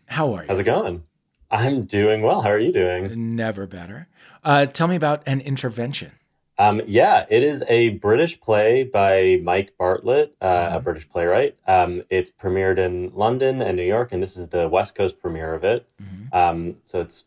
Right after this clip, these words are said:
Speaker 2: starring me and Rebecca Lee. It's a two-hander, just two people arguing for an hour, which I'm sure everyone would love to see.
Speaker 1: Oh.
Speaker 2: So if you're in the L A area, come see two people, uh, mad at each other and get, like,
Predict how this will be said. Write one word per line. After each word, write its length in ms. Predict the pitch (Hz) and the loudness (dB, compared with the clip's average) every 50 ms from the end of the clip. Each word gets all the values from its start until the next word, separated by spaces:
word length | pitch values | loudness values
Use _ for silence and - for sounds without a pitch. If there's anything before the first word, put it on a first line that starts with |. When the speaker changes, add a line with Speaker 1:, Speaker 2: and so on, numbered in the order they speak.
| _ _ | _ _
Speaker 2:
starring 340 | - - 95 90 87 85 85 | -12 -8 -6 -4 -4 -4 -4
me 120 | 87 90 92 | -2 0 0
and 100 | 92 92 | 2 0
Rebecca 300 | 87 87 90 87 - 87 | 0 -2 -4 -4 -4 -4
Lee. 200 | 85 87 92 107 | 0 0 0 0
It's 120 | 110 - | 0 -4
a 80 | - 90 | -8 -10
two-hander, 600 | - - - 104 95 92 95 95 101 107 120 127 | -12 -8 -8 -6 -4 -4 -4 -4 -2 -2 -2 -2
just 180 | 120 - - - | -4 -6 -12 -12
two 120 | - 107 | -12 -12
people 260 | 98 - 98 101 98 92 | -10 -10 -8 -6 -4 -2
arguing 480 | 90 92 95 95 107 113 117 123 131 127 | 0 0 0 0 0 0 0 0 -2 -4
for 540 | - - 104 95 92 90 90 90 92 - _ _ _ | -6 -2 0 2 2 4 2 2 -2 -2 _ _ _
an 100 | - 87 | -4 -2
hour, 440 | 87 90 101 110 127 147 160 160 - | 0 2 2 2 2 2 0 -2 -2
which 180 | _ 98 92 - | _ -6 -4 -2
I'm 200 | 92 92 92 92 | -2 -2 -2 -2
sure 360 | 87 - - 107 104 110 113 - | -4 -4 0 2 2 2 2 2
everyone 340 | 92 90 95 107 107 107 110 | 0 -2 0 0 0 0 -2
would 100 | 104 90 | -2 -2
love 240 | 82 82 85 95 107 | 0 2 0 0 0
to 100 | - - | -4 -8
see. 320 | - - 104 120 160 180 185 - _ | -6 -4 -2 -2 -2 -4 -6 -10 _
Speaker 1:
Oh. 220 | 113 131 156 147 101 | -6 -4 -4 -2 0
Speaker 2:
So 140 | 104 98 | 0 0
if 80 | 92 90 | 0 2
you're 100 | 101 104 | 0 0
in 80 | 104 104 | 0 2
the 80 | 101 | 0
L 140 | 101 104 104 | 0 2 4
A 60 | 107 | 4
area, 420 | 110 107 110 113 120 135 151 151 - | 4 4 4 4 4 2 0 -2 -4
come 180 | - 113 117 | -4 -6 -6
see 380 | 120 120 - 120 123 127 123 120 | -4 -2 -2 -2 0 0 -2 -4
two 160 | - - 120 | -4 -6 -6
people, 680 | 120 139 139 - 131 127 127 127 127 127 127 123 117 - | -6 -8 -8 -2 0 2 4 4 4 4 2 2 0 0
uh, 180 | 104 101 101 101 | 0 0 2 0
mad 220 | 98 101 113 139 165 | 0 -2 -4 -4 -2
at 80 | 135 | -4
each 160 | 92 90 - - | -4 -4 -2 -2
other 380 | 92 85 87 90 90 92 - _ _ | -2 0 2 0 0 0 -4 _ _
and 240 | 92 92 92 92 90 | -6 -4 -4 -2 -2
get, 180 | 98 98 92 85 | -2 -2 -2 -4
like, 220 | - 82 - _ | -8 -8 -10 _